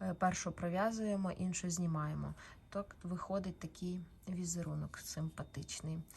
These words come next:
Багато дівчаток в Instagram звернули увагу на цю п'яту і думали, що якийсь новий... Візерунок, але ні, це все просто заміна петель місцями. Тож, шкарпетки є.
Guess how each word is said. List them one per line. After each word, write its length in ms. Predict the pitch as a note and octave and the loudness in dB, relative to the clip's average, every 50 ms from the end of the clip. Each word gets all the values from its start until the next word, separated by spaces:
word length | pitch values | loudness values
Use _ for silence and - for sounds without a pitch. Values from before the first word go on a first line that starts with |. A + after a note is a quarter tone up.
| - - - - - | -14 -14 -14 -8 -2
Багато 340 | F#3 F#3 F#3 F#3 F3+ - E3+ | 0 2 2 2 0 0 -2
дівчаток 560 | E3 E3+ E3 - - F#3 F3 E3+ F3+ E3+ - | -4 -4 -2 0 2 2 2 2 0 -2 0
в 40 | F3+ | 0
Instagram 500 | F3 - - - F3+ F3+ F3+ F3+ F3 E3+ | 0 0 2 0 0 2 2 2 2 2
звернули 520 | D#3+ E3+ D#3+ E3+ F3 F3 E3+ E3 D#3+ D#3+ | 2 0 2 2 2 4 4 4 2 2
увагу 360 | D#3+ D#3 E3+ E3 D#3+ D#3 E3 | 2 2 2 2 2 2 2
на 140 | D#3+ E3 E3+ | 0 0 0
цю 180 | D#3+ - - D#3+ | -2 -6 -8 -8
п'яту 420 | - - F3+ F#3 G3+ G#3 - F3+ | -4 -2 -2 0 0 0 0 -2
і 180 | E3 D#3+ D#3 D#3 | 0 0 0 0
думали, 420 | D#3 F3+ F3+ F3+ F3 E3 E3 E3 | 0 0 0 2 2 2 2 0
що 180 | D#3+ - - E3+ | -2 -2 -2 -2
якийсь 420 | E3 D#3+ D#3+ - F#3+ F3+ - - | -2 -2 -2 -4 -4 -4 -2 -2
новий... 360 | E3+ E3 D#3+ D#3+ F3 F3 F3 - - - - - - - - - - - - - - - - - - - - G#3 | 0 0 2 2 0 0 -2 -4 -8 -14 -14 -14 -14 -14 -14 -14 -14 -14 -14 -12 -12 -12 -14 -14 -16 -6 0 2
Візерунок, 580 | G#3 F#3+ F3 G3 G#3 B3 C4+ C4 A#3+ - - | 4 4 4 4 4 4 4 2 0 0 0
але 140 | G#3+ G#3 A3 | 0 0 0
ні, 200 | A#3 B3+ C#4 D4+ | 0 0 -2 0
це 180 | D4 - - A#3 | 0 0 0 2
все 220 | G3+ - - A3 | 2 2 2 2
просто 540 | - - - A#3 B3 - - - - G3 F#3+ F3 - | 0 -2 -2 -2 0 0 0 0 2 0 4 10 12
заміна 640 | - - - - G3 G3+ G3 G3 G3+ G#3 G3+ F#3+ F3 - | 12 12 12 12 6 4 4 4 4 2 2 0 0 -2
петель 320 | - E3+ - - F#3+ F3+ E3+ - - - - | -4 -6 -2 -2 -2 -2 -2 -4 -8 -6 -4
місцями. 840 | F3 F3 F3 - - - - - - - D#3 D#3 D#3 D#3 D#3+ D#3+ E3+ E3 - - - - - - - - - - - - - - - - - | -2 -2 0 -2 -4 -4 -6 -6 -4 -2 0 0 0 0 0 0 -2 -4 -6 -10 -14 -16 -16 -16 -14 -12 -10 -10 -10 -10 -12 -16 -20 -16 -6
Тож, 440 | - G#3+ G#3+ G3+ F#3 F3+ - - - - C6+ C6+ - - - - - - - - | 0 2 2 4 4 2 2 4 4 4 4 4 2 0 -2 -6 -10 -10 -6 -4
шкарпетки 880 | - - - - G#3 G3 G3 - A3 A3+ A3+ A3 - - - - - F#3 | -4 -4 -2 0 0 0 0 0 2 2 2 0 -2 -8 -8 -4 -2 -2
є. 400 | F3 E3 D#3+ D#3+ D#3+ D#3+ D#3+ | 0 0 0 0 0 0 0